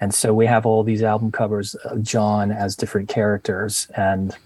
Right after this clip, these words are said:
it's, it's meant to play to people's perception. Well, what do you think this means? What do you think he's representing? What do you think it is?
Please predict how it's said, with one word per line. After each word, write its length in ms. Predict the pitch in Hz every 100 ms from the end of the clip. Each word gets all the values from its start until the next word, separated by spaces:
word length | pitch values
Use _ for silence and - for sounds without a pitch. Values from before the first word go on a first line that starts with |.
| _
it's, 260 | - 107 -
it's 220 | 123 -
meant 260 | 113 107 104
to 120 | 123 - -
play 380 | 135 117 110 107
to 160 | -
people's 360 | 104 120 104 107
perception. 500 | - 104 - 104 -
Well, 80 | 101
what 120 | 113
do 60 | 143
you 80 | 135
think 260 | 131 98 107
this 200 | 110 -
means? 280 | 107 95 107
What 140 | 104
do 40 |
you 60 | 104
think 240 | - 101
he's 300 | - - 95
representing? 560 | 101 95 104 104 104 90
What 140 | 92
do 60 | 95
you 60 | 92
think 260 | - 98
it 60 | 104
is? 260 | 107 101